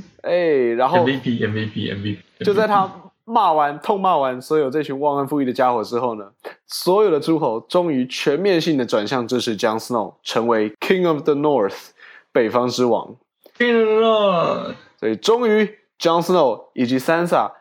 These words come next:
Speaker 1: 他们再次以史塔克之名夺方，夺回了，
Speaker 2: King of the North。
Speaker 1: 夺回了北方的控制权。
Speaker 2: 哎，我觉得 Lady Mormont 超级帅的，我
Speaker 1: 超屌的欸。
Speaker 2: 超爱这节目，我觉得他的选角，
Speaker 1: 超可爱。
Speaker 2: 对啊，他选角超屌的欸，这个小孩完全就是，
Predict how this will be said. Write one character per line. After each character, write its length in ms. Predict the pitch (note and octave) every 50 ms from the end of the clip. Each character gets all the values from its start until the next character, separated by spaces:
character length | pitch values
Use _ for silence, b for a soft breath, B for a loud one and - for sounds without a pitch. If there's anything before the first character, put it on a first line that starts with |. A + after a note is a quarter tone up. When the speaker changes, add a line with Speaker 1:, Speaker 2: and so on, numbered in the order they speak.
| _ -
Speaker 1:
他 100 | - C3
们 100 | C3 B2+
再 200 | - D#3 C#3 C3+
次 180 | C#3 D3 C3
以 80 | A2+ G#2
史 280 | F#2+ - - - D3+
塔 180 | D#3+ E3+ C3+ A2+
克 140 | - C#3 C3
之 160 | A#2+ C3+ C3
名 260 | A#2+ G#2+ G2+ G#2 G#2
夺 240 | - - G#2+ A2 A#2
方， 180 | - A#2 G#2+ G#2+ - - _ _ _ -
夺 160 | - B2+ - B3+
回 180 | B3 A#3 A#3+ A#3
了， 80 | A3+
Speaker 2:
King 20 | A3+
of 100 | A3 A3
the 60 | A#3
North。 580 | A3+ A3+ G#3+ G3 F3+ D#3+ - - - - F#3 - B B B B B B
Speaker 1:
夺 140 | D3+ D3+ D#3+
回 140 | D#3+ D#3 D3
了 80 | D3
北 320 | C#3+ - - D3 C3 D3 B2
方 200 | - D3+ D3+ C#3+
的 100 | C#3 B2+
控 220 | - D3+ C3+ A#2+
制 120 | B2 B2 A2+
权。 220 | - - G#2+ - _ _ _ _ _ _ _ _ -
Speaker 2:
哎， 60 | C#3+
我 120 | C3+ B2
觉 180 | A#2 A2+ B2 A#2+
得 200 | B2+ C3+ C#3 C#3 - - F2+ - - _ _ _ _ G#2+
Lady 340 | G#2 C3 C3+ C#3+ C#3+ C#3
Mormont 360 | C3+ C3+ C3 C3 B2+ A#2 A2 G2+
超 280 | B2 C3+ A#2 A2+ A#2+
级 200 | A2+ A2 G#2 G2+
帅 440 | G2 - - C#3 A#2 G#2 G2 - -
的， 200 | - - - -
我 60 | -
Speaker 1:
超 200 | - - A3 A#3+
屌 120 | B3 C3 C3
的 60 | -
欸。 100 | C3 B2+
Speaker 2:
超 80 | B2
爱 20 | C3+
这 20 |
节 180 | B2 G2+ G2+ G2+ G2+
目， 60 | A2+
我 60 | A2+
觉 100 | G#2+ B2+ D3
得 60 | E3 - B B B B B
他 160 | B - G3 F#3
的 120 | F3+ D3+
选 240 | - C#3 D3 B2 C3
角， 200 | C3+ B2 A2+ A2
Speaker 1:
超 0 |
可 60 | A2
爱。 60 | - - - - - _ _ _ _ _ _
Speaker 2:
对 100 | - C4
啊， 120 | C4 C4 B3
他 120 | C4+ C#4
选 200 | C4 A#3+ A#3+ B3
角 180 | A#3+ A#3+ E3+ D#3+
超 280 | D#3+ F3 G#3 A#3 B3
屌 240 | A3+ G#3 F3 B2+ C3+
的 60 | C3+
欸， 40 | C#3+
这 100 | D3+ A3
个 100 | A#3+ A3+
小 160 | - - C3+ B2+
孩 120 | C3+ C#3
完 140 | D3+ D#3+ F3
全 140 | E3 D#3 E3
就 80 | F#3+
是， 200 | F#3 G3 G3+ F#3+